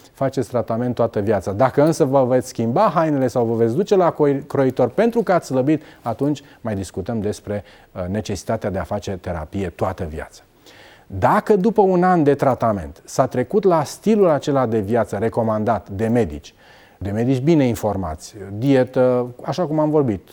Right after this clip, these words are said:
hipocalorică, hiposodată, cu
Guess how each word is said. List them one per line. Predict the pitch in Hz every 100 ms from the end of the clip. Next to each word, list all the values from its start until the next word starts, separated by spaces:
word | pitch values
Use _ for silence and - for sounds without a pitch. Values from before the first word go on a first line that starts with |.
| - -
hipocalorică, | 151 147 151 147 143 147 143 151
hiposodată, | 131 143 - 147 139 151 139 135 139 - 139 139 135 - - - _
cu | - 151 151